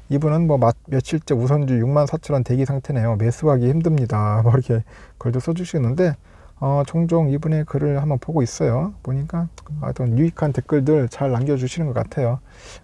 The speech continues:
앞으로도 잘 부탁드리겠습니다. 많이 붙여주시고,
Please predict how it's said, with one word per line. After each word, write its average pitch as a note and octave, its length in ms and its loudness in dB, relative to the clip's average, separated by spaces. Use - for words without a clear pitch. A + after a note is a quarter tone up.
앞으로도 C3 420 -2
잘 C3 220 -2
부탁드리겠습니다. C3 1200 -4
많이 A#2+ 260 0
붙여주시고, B2+ 1000 -2